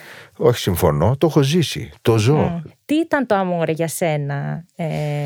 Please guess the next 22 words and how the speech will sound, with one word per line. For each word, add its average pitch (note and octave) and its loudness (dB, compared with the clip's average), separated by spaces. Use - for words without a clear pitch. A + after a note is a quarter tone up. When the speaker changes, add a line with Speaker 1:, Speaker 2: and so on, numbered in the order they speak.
Speaker 2:
Ακύλα; D#3+ -6
Speaker 1:
Ε, E2 2
το E2+ 6
Αμόρε, E2+ 4
ο E2+ 4
Άλμπρεχτ F#2+ 2
Χίρχε, - 0
δηλαδή D#2 2
το F2+ 0
Μαχαγκόνι, D#2+ 2
Speaker 2:
Μμ. D#3+ -4
Speaker 1:
γιατί D#2+ 0
εξακολουθούσα - -2
να D#2+ -2
πηγαίνω E2+ 2
εκεί E2+ -2
και G#2+ -2
να G#2 2
δουλεύω G#2+ 2
που - -16
και - -10
που. - -8